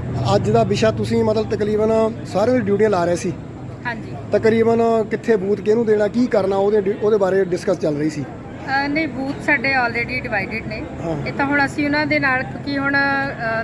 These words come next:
Speaker 2: ਥੋੜ੍ਹੇ ਦਿਨ ਰਹਿ ਗਏ ਆ।
Speaker 1: ਹੂੰ।
Speaker 2: ਕੈਂਪੇਨ ਅਸੀਂ ਹੁਣ ਹੋਰ ਜ਼ਿਆਦਾ, ਮਤਲਬ, ਜਿੱਦਾਂ ਪਹਿਲਾਂ ਸਾਡੇ ਸਮਝ ਲਓ ਦਸ ਤੋਂ ਬਾਰਾਂ ਘੰਟੇ ਲੱਗਦੇ ਸੀ, ਹੁਣ ਅਸੀਂ ਚਾਹੁੰਦੇ ਹਾਂ ਕਿ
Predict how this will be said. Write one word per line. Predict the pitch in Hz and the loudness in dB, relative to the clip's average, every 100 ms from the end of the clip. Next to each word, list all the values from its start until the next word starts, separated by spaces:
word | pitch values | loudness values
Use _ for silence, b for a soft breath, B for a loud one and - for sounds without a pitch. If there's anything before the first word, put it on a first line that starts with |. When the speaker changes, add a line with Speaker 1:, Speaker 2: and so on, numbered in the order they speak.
| 226 | -4
Speaker 2:
ਥੋੜ੍ਹੇ | 233 269 | -4 -2
ਦਿਨ | 285 | 0
ਰਹਿ | 254 214 | 0 -2
ਗਏ | 254 262 | -2 -2
ਆ। | 247 - 320 | -4 -4 -8
Speaker 1:
ਹੂੰ। | 147 - - | -8 -6 -4
Speaker 2:
ਕੈਂਪੇਨ | 247 - 254 262 | -2 0 0 0
ਅਸੀਂ | 262 262 | -2 -4
ਹੁਣ | 254 247 | -4 -4
ਹੋਰ | 233 233 233 | -4 -6 -2
ਜ਼ਿਆਦਾ, | 240 226 226 | 0 0 -2
ਮਤਲਬ, | 226 220 | -4 -6
ਜਿੱਦਾਂ | 226 226 226 226 - B - - | -4 -2 -2 -2 -8 B -8 0
ਪਹਿਲਾਂ | 254 277 277 | 2 2 0
ਸਾਡੇ | 277 254 254 - | -2 -2 -4 -6
ਸਮਝ | 254 262 | -6 -4
ਲਓ | 262 | -2
ਦਸ | 233 220 | -4 -4
ਤੋਂ | 247 | -2
ਬਾਰਾਂ | 220 220 269 | 0 0 -2
ਘੰਟੇ | 262 240 | -4 -4
ਲੱਗਦੇ | 233 220 202 233 233 | -2 -2 -4 -8 -6
ਸੀ, | 262 | -4
ਹੁਣ | 240 233 | -4 -4
ਅਸੀਂ | 240 | -6
ਚਾਹੁੰਦੇ | 233 226 254 262 | -4 -4 -2 -4
ਹਾਂ | 240 | -4
ਕਿ | 262 | -6